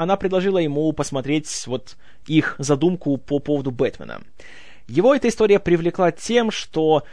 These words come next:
Бэтмен — человек такой, знаете, одинокий, он изгой, он прячется от общества. Ну и, конечно, то, что он, э, по ночам одевается в костюм летучей мыши и идет избивать преступников,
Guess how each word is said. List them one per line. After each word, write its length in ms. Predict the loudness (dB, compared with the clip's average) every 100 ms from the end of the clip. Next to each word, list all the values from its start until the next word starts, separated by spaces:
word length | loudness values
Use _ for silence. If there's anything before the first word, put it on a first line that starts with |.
| -16 -2
Бэтмен — 420 | 2 2 2 -2
человек 320 | 2 2 2
такой, 240 | 0 0
знаете, 220 | 0 -2 -4
одинокий, 680 | -4 0 0 0 -2 -2 -4
он 180 | -4 -4
изгой, 680 | -6 -8 -2 4 4 4 -4 -12 -16 -8
он 160 | -6 0
прячется 400 | 0 0 -2 -2
от 140 | 2
общества. 580 | 2 0 -4 0 0 0 -8 -16 -16 -14 -6
Ну 120 | -2
и, 40 |
конечно, 280 | 0 0 0
то, 100 | 0
что 160 | 0 0
он, 220 | -2 -2
э, 120 | -2
по 120 | -2
ночам 260 | -2 0 -2
одевается 380 | 0 0 0 -2
в 20 |
костюм 240 | -8 -6
летучей 280 | -6 -6 -4
мыши 260 | -4 -4 -4
и 120 | -4
идет 200 | -4 -4
избивать 280 | -4 -4 -6
преступников, 600 | -6 -6 -4 -2 -2